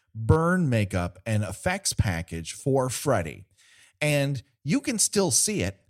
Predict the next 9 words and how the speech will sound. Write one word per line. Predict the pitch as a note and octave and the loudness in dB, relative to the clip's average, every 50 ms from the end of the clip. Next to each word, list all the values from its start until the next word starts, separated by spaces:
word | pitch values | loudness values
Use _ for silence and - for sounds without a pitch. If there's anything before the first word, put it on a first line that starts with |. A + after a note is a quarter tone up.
| _ _ _ _ _ | _ _ _ _ _
It's | - D3 - - | -4 -2 2 2
in | E3 D#3 | 2 4
a | D3 C3+ | 4 2
movie | B2+ C3 D#3 A#3+ C#4+ C#4+ B3+ F#3+ D#3+ | 2 2 2 0 0 0 0 -2 -2
called | A#2 - A#2+ A#2+ A#2 A#2 A#2 A#2 G#2 G2+ | 0 2 4 6 6 4 2 0 0 0
The | B2+ A#2+ | 0 0
Dark | A2+ G#2 G2 - F3 B3+ - A#3 - - | 0 -2 0 2 2 2 2 -2 -6 -6
Knight | A#2+ G#2+ F#2+ F2 F2+ G#2 A2+ - - _ | -2 0 2 2 2 2 0 -4 -8 _
with | D3 D#3 | 0 0